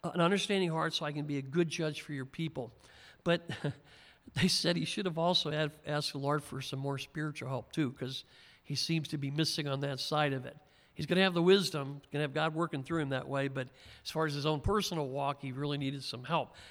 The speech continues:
And his life showed us that, right, as we follow along with him.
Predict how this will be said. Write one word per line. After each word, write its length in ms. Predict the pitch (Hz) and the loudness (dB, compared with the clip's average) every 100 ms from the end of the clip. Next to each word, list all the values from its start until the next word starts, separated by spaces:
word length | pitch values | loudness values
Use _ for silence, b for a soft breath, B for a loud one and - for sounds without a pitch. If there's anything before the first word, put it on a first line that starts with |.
| B | B
And 80 | 147 | -4
his 140 | 135 | -4
life 300 | 143 156 160 | 0 0 0
showed 320 | - 165 170 | -2 0 0
us 200 | 147 - | 0 -4
that, 200 | 131 120 | -6 -8
right, 180 | 135 127 | -6 -4
as 140 | 135 135 | -4 -8
we 80 | |
follow 360 | 127 147 139 135 | -6 -2 -2 -2
along 300 | 135 151 160 | 0 2 2
with 140 | 139 | 0
him. 220 | 139 123 | -2 -8